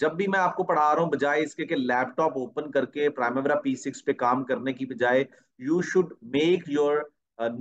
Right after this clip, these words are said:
notes, what, जैसे मैं ड्रॉ कर रहा हूँ, बिल्कुल उसी तरीके से आपने अपने notebook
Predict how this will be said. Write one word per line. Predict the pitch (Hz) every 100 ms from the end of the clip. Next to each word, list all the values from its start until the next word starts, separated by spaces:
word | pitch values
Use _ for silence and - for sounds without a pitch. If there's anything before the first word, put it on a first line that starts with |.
| 139
notes, | 156 170 170 127
what, | 143 - 147
जैसे | 131 151 196 180
मैं | 147 165
ड्रॉ | 170 170
कर | - 170
रहा | 156
हूँ, | 175 160
बिल्कुल | 156 165
उसी | 147 175
तरीके | 160 143 139
से | 147
आपने | 139 127 - 143
अपने | 127 - 131
notebook | 120 117 - 127